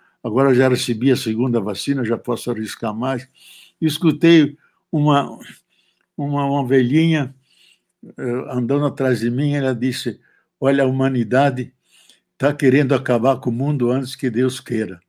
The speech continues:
porque tá tanta miséria que o mundo vai acabar." Digo, olha a sabedoria dela.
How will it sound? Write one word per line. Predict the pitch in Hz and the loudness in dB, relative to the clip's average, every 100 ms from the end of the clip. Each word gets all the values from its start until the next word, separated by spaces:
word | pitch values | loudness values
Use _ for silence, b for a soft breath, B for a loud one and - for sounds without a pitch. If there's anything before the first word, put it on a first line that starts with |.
| _ _ _ _ | _ _ _ _
porque | - 104 - 127 | -14 -10 -4 -4
tá | 123 | -4
tanta | 117 143 135 131 | -4 -4 -2 -2
miséria | 120 98 117 135 135 139 135 b b _ - | 0 -2 0 0 0 -2 -8 b b _ -6
que | 131 139 | -2 0
o | 127 | 0
mundo | 120 143 131 | -2 -2 0
vai | 131 | 0
acabar." | 135 135 123 101 98 | 0 0 -2 -2 -10
Digo, | 95 98 b b - | -10 -12 b b -2
olha | 170 214 220 | 2 4 4
a | |
sabedoria | - 190 170 143 147 139 123 | 4 4 4 6 4 4 2
dela. | 107 95 | 0 -8